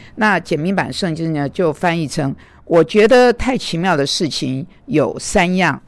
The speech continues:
连我不明白的共有四样，就是老鹰如何在空中飞行，蛇如何在岩石上爬行，船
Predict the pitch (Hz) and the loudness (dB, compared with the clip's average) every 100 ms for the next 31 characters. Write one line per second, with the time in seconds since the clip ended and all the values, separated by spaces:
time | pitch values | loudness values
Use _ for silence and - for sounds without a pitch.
0 | _ _ - 190 233 277 226 151 240 202 | _ _ -2 2 4 6 6 4 4 2
1 | 156 175 147 127 143 131 - 226 160 127 | 2 -2 -2 0 -2 -2 0 2 2 -2
2 | 107 - - 202 160 143 - _ _ - | -4 -6 -6 0 2 2 -2 _ _ 0
3 | 220 214 170 - 165 135 135 233 254 247 | 2 2 0 -2 0 2 2 2 4 0
4 | - 147 147 160 143 202 156 - - 214 | -4 -2 -2 0 0 2 2 2 -2 0
5 | 214 226 196 208 - 185 175 170 147 123 | 0 0 0 -2 -2 2 2 0 -6 -6
6 | 131 - _ _ - - 180 156 180 - | -8 -14 _ _ -12 -2 2 6 6 4
7 | - 185 190 156 - 180 143 _ _ _ | 2 0 2 0 4 2 2 _ _ _
8 | 170 156 185 196 - 151 - 175 139 - | 0 2 0 -6 -8 -4 0 0 -2 -8
9 | - 127 147 - 131 139 - _ _ _ | -6 -4 -4 -6 -6 -8 -10 _ _ _
10 | - - 160 175 202 | -8 0 2 2 -2